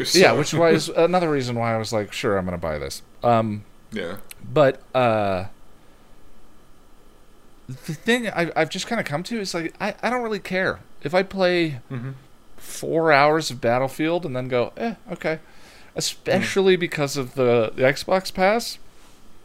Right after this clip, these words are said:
Speaker 2: Yeah,
Speaker 1: That's
Speaker 2: yeah.
Speaker 1: okay. I didn't, I didn't blow
Speaker 2: Yeah, it's free.
Speaker 1: sixty dollars on it, uh,
Speaker 2: Yeah.
Speaker 1: to play through the
Speaker 2: Yeah.
Speaker 1: whole thing. And I get to have those four hours of, "Oh, that was a good time."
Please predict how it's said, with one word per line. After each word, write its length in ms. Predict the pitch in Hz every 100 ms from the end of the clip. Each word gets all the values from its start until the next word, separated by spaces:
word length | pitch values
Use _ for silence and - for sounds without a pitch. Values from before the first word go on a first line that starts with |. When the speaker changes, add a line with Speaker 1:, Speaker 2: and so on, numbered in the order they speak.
| -
Speaker 2:
Yeah, 340 | 131 127 104
Speaker 1:
That's 200 | 101 214
Speaker 2:
yeah. 60 | 262
Speaker 1:
okay. 360 | 240 254 254 127
I 60 | 131
didn't, 280 | 165 165 -
I 140 | 151
didn't 160 | 185 202
blow 120 | 175
Speaker 2:
Yeah, 60 | 139
it's 100 | 113
free. 80 | 185
Speaker 1:
sixty 200 | - 151
dollars 440 | 156 185 190 131
on 220 | 120 107
it, 180 | 110 123 - -
uh, 640 | 123 127 123 120 117 120 113
Speaker 2:
Yeah. 220 | 127 107 104 - -
Speaker 1:
to 120 | - 135
play 220 | 160 151
through 220 | - 226
the 80 | 220
Speaker 2:
Yeah. 60 |
Speaker 1:
whole 180 | 123 110
thing. 320 | - 101 95 -
And 140 | 139
I 80 | 143
get 320 | 139 165 -
to 160 | - 151
have 420 | 123 139 139 131
those 280 | 117 123 131
four 380 | - - 120 131
hours 420 | 113 110 123 147 151
of, 120 | 156
"Oh, 180 | 359 339
that 100 | 320
was 140 | 330
a 60 | 262
good 140 | 262
time." 280 | 220 247 175